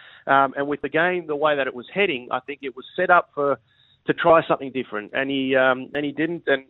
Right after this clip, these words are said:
look, we, in the end, we, we copped that third and the fourth, and, and we didn't really put up a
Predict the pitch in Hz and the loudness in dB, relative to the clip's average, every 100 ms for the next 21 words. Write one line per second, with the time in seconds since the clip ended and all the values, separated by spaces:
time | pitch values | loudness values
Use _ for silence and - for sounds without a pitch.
0 | - 185 - 135 131 - - - 131 120 | -4 -4 -4 -10 -10 -12 -16 -8 -6 0
1 | 131 139 123 117 110 - 147 - 139 - | 0 0 -4 -6 -8 0 0 2 0 0
2 | 127 139 131 123 - 131 135 135 127 120 | -2 -2 -2 -6 -6 -2 0 0 -2 -6
3 | 113 120 123 170 - 117 107 - 120 - | -6 -6 -4 -4 -4 -6 -4 -2 -2 -2